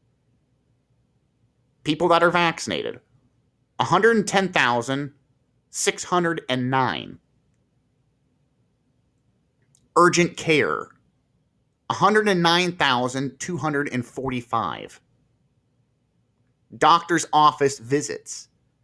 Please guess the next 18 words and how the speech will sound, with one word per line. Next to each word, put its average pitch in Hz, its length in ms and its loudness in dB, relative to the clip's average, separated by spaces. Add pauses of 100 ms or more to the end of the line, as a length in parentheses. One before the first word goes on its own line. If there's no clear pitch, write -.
(220)
a - 60 -4
hundred 220 260 4
and 190 100 0
fifty-six 185 600 -4
thousand 170 460 0
four 170 220 -4
hundred 151 280 -4
and 131 80 -6
fifty-six. - 920 -8 (1200)
And 139 80 -2
again, 175 320 2
this 202 180 2
is 226 120 -2
just 208 240 0
reported 180 540 0
to 131 100 -4
the 113 100 -2
site. - 540 -8